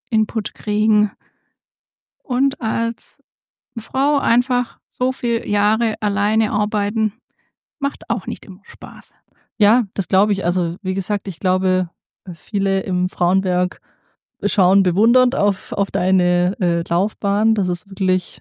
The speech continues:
Speaker 2: hervorzuheben, dass du das so lange schon, schon machst. Und man braucht da eine gewisse Resilienz, wie, wie wir grad besprochen haben, durch so schlechte Phasen auch durchzugehen. Das heißt, du bist da auch offen, wenn jemand mal dich einfach ausfragen möchte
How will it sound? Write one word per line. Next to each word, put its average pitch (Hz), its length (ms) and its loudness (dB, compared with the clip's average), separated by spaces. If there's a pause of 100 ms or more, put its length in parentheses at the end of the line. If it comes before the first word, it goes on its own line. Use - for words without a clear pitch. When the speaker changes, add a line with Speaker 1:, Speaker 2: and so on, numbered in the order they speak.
Speaker 2:
hervorzuheben, 165 840 -2
dass 165 160 -4
du 170 100 -8
das 165 200 -6
so 175 120 -2
lange 175 280 2
schon, 165 400 0 (100)
schon 170 240 0
machst. 170 460 -2
Und 170 300 2 (360)
man 175 140 4
braucht 185 340 0
da 185 40 4
eine 180 140 4
gewisse 180 680 2 (320)
Resilienz, 165 680 2
wie, 165 240 -4 (320)
wie 170 100 -4
wir 170 100 0
grad 165 200 -2
besprochen 175 420 0
haben, 156 140 4
durch 160 180 -2
so 170 140 -2
schlechte 175 400 0
Phasen 180 360 -2
auch 156 140 -4
durchzugehen. 180 640 0 (380)
Das - 160 -2
heißt, 175 380 2
du 175 120 -2
bist 175 220 -4
da 165 240 2
auch 160 160 -2
offen, 170 540 0 (120)
wenn 165 540 0
jemand 160 400 -4
mal 156 320 -2 (880)
dich 196 160 0
einfach 180 220 0
ausfragen 170 640 -2
möchte 170 420 0